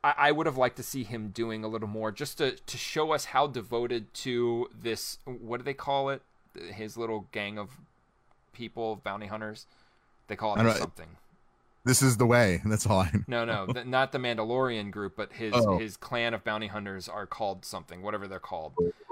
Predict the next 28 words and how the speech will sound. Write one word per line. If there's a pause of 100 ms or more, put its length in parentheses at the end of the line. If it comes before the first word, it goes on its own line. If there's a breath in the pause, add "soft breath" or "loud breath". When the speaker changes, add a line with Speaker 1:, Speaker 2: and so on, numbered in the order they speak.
(140)
Speaker 1:
Um, (200)
th-,
but
now
they're
after
him. (320 soft breath)
Um,
but
it
didn't
show (440)
us
how
loyal
he
was
to
them
in
the
first
place,
so
they
seem
like
nothing